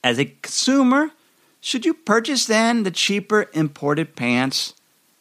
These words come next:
or the more expensive pair that's made in the U S A? It's a difficult choi-, choice. Purchasing the imported pants contributes to the U S trade deficit,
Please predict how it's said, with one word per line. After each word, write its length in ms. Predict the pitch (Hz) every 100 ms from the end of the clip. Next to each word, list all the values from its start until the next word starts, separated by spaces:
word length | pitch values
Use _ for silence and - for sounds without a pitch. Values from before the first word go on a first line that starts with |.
| _ -
or 160 | 127 131
the 80 |
more 160 | 135 123
expensive 580 | 120 - 107 98 85 -
pair 340 | 78 71 - _ _ _ _ _ _ _ _ -
that's 240 | 92 -
made 340 | 110 110 113 113
in 100 | 107
the 80 |
U 60 | 101
S 180 | 101 -
A? 240 | 78 71 - _ _ _ _ -
It's 220 | 220 220
a 60 | 247
difficult 540 | 220 220 208 202 190
choi-, 360 | - 208 220 -
choice. 600 | - - 254 170 - - _ _ _ _ _ _ _ -
Purchasing 680 | - - 247 294 269 294 285
the 120 | 277
imported 500 | 262 240 208 226 233
pants 440 | 226 285 240 202 -
contributes 760 | 208 196 285 311 220 226 -
to 180 | - 220
the 80 | 226
U 100 | 220
S 120 | 240
trade 240 | - 254
deficit, 480 | 247 156 107 104 -